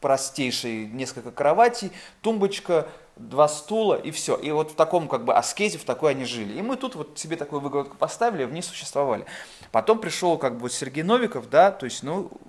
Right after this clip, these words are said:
как бы у него как у художника, конечно, свои амбиции. И он сказал тогда, "Значит, что этого мало, что нужно образно к этому подойти, должна быть архитектурная,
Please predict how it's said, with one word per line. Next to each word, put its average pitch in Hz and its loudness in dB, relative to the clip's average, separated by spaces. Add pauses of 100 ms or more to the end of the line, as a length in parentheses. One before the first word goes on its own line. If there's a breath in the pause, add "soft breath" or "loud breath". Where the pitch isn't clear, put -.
как 127 -6
бы 127 -6
у 139 -2
него 151 -6
как - -12
у 139 -14
художника, 143 -10 (340)
конечно, 139 -6
свои 180 2
амбиции. 127 -2 (360 loud breath)
И 113 -4
он 175 -2
сказал 135 0
тогда, 98 -6
"Значит, 123 -8
что - -6
этого 131 -6
мало, 165 4
что - -10
нужно 131 -6
образно 147 -2
к 123 -10
этому 123 -6
подойти, 131 -4
должна 131 0
быть 151 -4
архитектурная, 143 -4